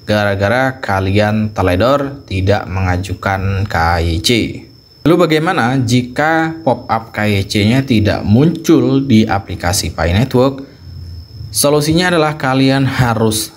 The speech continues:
rajin untuk mengecek K Y C Pi di Pi browser kalian ya teman-teman ya. Dan untuk para rekan-rekan yang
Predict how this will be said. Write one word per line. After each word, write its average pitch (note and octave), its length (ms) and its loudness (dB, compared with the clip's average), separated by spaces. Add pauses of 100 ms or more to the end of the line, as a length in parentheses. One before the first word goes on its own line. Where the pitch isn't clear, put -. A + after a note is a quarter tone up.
rajin A#2+ 640 0
untuk A2 680 0
mengecek A2+ 840 0
K - 20 -4 (140)
Y G#2 160 2
C - 160 -10
Pi A#2 400 -2
di G#2+ 240 4
Pi G2+ 400 -2
browser F#2 480 2
kalian F#2 400 0
ya F2 160 -2
teman-teman F#2 400 0
ya. F2 200 0 (520)
Dan D#3+ 320 0
untuk C#3 240 2
para B2+ 160 2
rekan-rekan G#2+ 800 -2
yang G2+ 560 0